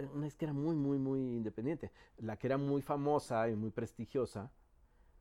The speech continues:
y sacaban muchos discos. No vendían mucho de cada <laughs> disco, pero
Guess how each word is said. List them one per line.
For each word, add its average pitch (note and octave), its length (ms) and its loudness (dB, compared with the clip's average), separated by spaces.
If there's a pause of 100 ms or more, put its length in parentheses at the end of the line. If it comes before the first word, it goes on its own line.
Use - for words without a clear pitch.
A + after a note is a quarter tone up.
(180)
y A2 80 -10
sacaban G#2 420 -2
muchos G#2+ 400 -4
discos. A2 420 -4
No A#2+ 140 2
vendían B2+ 340 4
mucho A#2+ 600 2
de F#2+ 180 -10
cada A#2+ 280 6
<laughs> - 0 -
disco, A#2+ 360 0
pero G2+ 260 -4